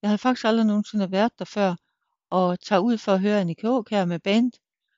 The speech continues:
Øh, de spiller inde i sådan et, et telt, og jeg kan huske, at hun fortæller sådan en, en, en vittighed omkring, øh, Thomas Helmig-dans. Og, øh, lige for mig, der synes jeg, den var, var sådan lidt ekstra sjov, for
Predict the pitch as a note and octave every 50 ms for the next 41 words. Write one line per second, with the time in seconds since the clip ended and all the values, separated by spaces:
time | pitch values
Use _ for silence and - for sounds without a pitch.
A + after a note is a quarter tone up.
0 | _ _ _ _ _ _ G3 F#3+ F#3 F#3 F3+ F3 F#3 G#3 G3+ - - A3 A3+ A#3+
1 | A#3 G#3 G3 G3+ G3 - - G3 F#3 F3 - _ _ _ _ - _ _ _ -
2 | - B3 B3+ B3 - _ _ _ _ _ _ _ _ _ _ _ _ - F#3 F#3+
3 | F3 E3 E3 D#3+ - - F#3 G3 - G#3 G3+ F#3 A#3 B3 - - - - - -
4 | - E3+ F3+ F3+ - - - - _ _ _ _ _ _ _ _ _ - G#3+ G3
5 | - F#3+ - B3 B3 A#3+ A3 F#3+ - - G#3+ G#3 G3+ F#3+ F#3 F3+ F3 F3 - _
6 | _ _ _ - F#3 F#3+ F3 - - - D#3 D#3 D#3+ F#3 A#3+ A3+ B3 G#3+ G3 G#3
7 | F#3+ F#3 - _ _ _ _ _ _ _ - G3+ G3 F#3 - - G3 G3 F#3+ -
8 | - - F3 E3 E3+ - - F#3+ F#3 F#3 F3 - - A#3+ B3+ C4 A#3+ G3+ E3 -
9 | D#3+ E3 - - - - - _ _ _ _ _ _ _ _ _ _ _ - F#3+
10 | G3+ G3 F#3 F#3 F#3+ F#3 F3+ F3 F3 F3 E3+ D#3 - - G#3 B3+ C4+ - A#3+ G#3
11 | F#3+ F#3 F#3 G3+ G#3+ - A3 G#3+ - - A3 G#3+ - - G3 F3 - G3+ G3 F3
12 | - - D#3+ D#3+ D#3 D#3 D#3+ C#3+ E3 F3+ - - G3+ G3 G3 F3+ - - - A3+
13 | - - F#3 - - - F3+ E3+ - - _ - - - F#3 F3